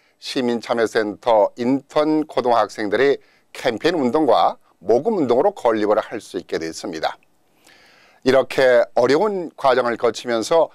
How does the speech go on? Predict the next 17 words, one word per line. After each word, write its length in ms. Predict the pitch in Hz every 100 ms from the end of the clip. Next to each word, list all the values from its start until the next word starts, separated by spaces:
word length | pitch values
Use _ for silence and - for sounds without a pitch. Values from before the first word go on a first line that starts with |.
| _ -
미주 320 | 110 123 208
최초의 580 | - 160 - 160 147 -
위안부 480 | 107 123 151 165 170
기린비가 580 | 147 143 131 135 131 -
세워지자 800 | - - 120 104 104 117 85 - _ _ _ _
미국 280 | 117 127 139
내는 220 | 143 147
물론이고 500 | 147 147 151 160 135
한국에서도 1000 | - - 120 107 98 98 98 131 104 87 -
큰 400 | - 165 147 147
이슈가 400 | 117 104 - 98
됐습니다. 560 | 85 78 - 90 69 - _ _ _ _ _ _ _ _
그러자 540 | - 147 151 107 139 - _ _
이를 240 | 127 185
알아챈 420 | 233 127 131 220
일본 380 | 196 127 135 214
정부는 480 | 175 143 131 160 139